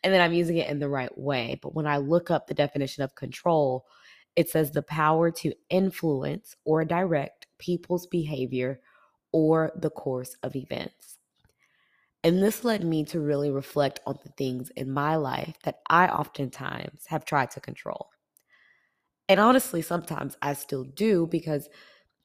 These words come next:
this is something that I'm constantly learning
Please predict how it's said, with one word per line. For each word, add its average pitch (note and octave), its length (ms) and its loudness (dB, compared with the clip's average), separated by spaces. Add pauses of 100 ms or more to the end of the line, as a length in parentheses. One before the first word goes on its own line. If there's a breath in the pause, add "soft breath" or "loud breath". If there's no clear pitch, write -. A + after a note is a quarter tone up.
(160)
this A3 280 2
is A3+ 120 -6
something F3 380 -4
that D#3 140 0
I'm C#3+ 440 -4 (140)
constantly D3+ 1000 0 (280)
learning E3 800 0